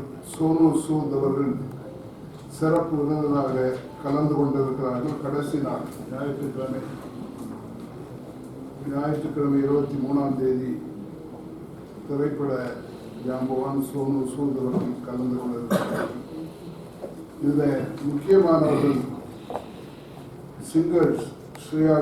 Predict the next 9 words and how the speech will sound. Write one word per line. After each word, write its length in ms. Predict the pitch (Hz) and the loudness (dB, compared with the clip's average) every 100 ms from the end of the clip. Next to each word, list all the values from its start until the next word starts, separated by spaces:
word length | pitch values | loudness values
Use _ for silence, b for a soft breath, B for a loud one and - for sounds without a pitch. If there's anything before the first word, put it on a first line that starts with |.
| 143 | 6
கோ-, 280 | 143 135 131 | 6 4 0
கோஷல் 500 | 139 139 143 151 151 - - - - - - - - - - - - - - - - - - - - - - - - - - - - | 0 2 2 0 -2 -4 -8 -12 -16 -18 -16 -16 -16 -16 -16 -18 -18 -18 -18 -18 -16 -16 -16 -18 -18 -18 -18 -18 -18 -16 -14 -10 -6
and, 320 | 127 127 123 120 123 | -4 2 2 2 0
um, 200 | 123 123 117 - 135 131 - - - - - - - | 0 -2 -4 -6 -8 -8 -10 -12 -14 -16 -18 -18 -4
popular 440 | 151 151 156 160 151 - | 0 2 4 4 4 4
singers 420 | 151 147 131 120 - - - 143 | 4 4 4 0 -6 -14 -14 -4
ஜொனிதா 500 | 143 151 165 160 156 143 139 | 2 8 8 8 4 2 4
காந்தி 380 | 139 139 139 151 156 - - - - - - | 6 8 8 4 2 -4 -10 -18 -18 -14 -6
and 120 | 131 | 0